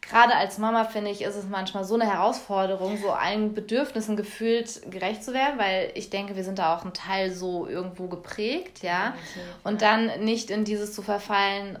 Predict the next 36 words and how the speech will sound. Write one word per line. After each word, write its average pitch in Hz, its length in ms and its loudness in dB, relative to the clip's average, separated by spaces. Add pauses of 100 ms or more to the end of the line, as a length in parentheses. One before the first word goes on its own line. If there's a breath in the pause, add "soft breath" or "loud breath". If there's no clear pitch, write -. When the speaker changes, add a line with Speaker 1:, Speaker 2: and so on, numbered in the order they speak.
Speaker 1:
„Oh, 175 360 2 (300)
jetzt - 380 -14
bin 190 140 -2
ich 190 140 -4 (380)
dir 196 140 -2
keine 190 280 -4
gute 185 180 -6
Mama“, 175 480 -4
Speaker 2:
Ja. 190 220 -6
Speaker 1:
ja. 180 260 -2 (300 loud breath)
Sondern 190 400 -2
ich - 160 -6
finde 208 160 -2
es 196 80 -8
ganz 196 280 -2
wichtig, 202 380 -4
auch 185 160 -2
während 185 240 -2
der 180 60 -4
Schwangerschaft, 202 520 -2
Geburt 202 320 -2
immer 185 200 -6
zu - 60 -12
sagen, 190 140 -4
„Ich 185 120 -12
gebe 180 120 -4
jeden 202 220 2
Tag 202 220 -2
mein 185 160 -4
Bestes 233 600 -2 (220 loud breath)
Speaker 2:
Ja. 202 80 -6
Speaker 1:
und 202 80 0
das 202 140 4
ist 208 100 -6
gut 220 160 -4
genug. 226 380 -2